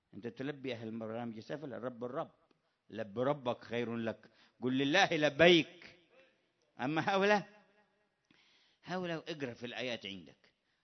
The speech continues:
الله لما أرسل نبيه يقوم بالمهمة في الحياة قال: "ولا تطع الكافرين والمنافقين،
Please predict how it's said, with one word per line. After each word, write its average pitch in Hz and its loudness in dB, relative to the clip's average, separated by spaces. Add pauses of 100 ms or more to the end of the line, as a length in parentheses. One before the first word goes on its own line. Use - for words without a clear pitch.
(160)
الله 123 -8
لما 127 -10
أرسل 143 -10
نبيه 117 -8
يقوم 113 -8
بالمهمة 135 -4
في 135 -10
الحياة 165 -6 (280)
قال: 107 -10
"ولا 120 -8
تطع 143 -10
الكافرين 120 -10
والمنافقين، 87 -16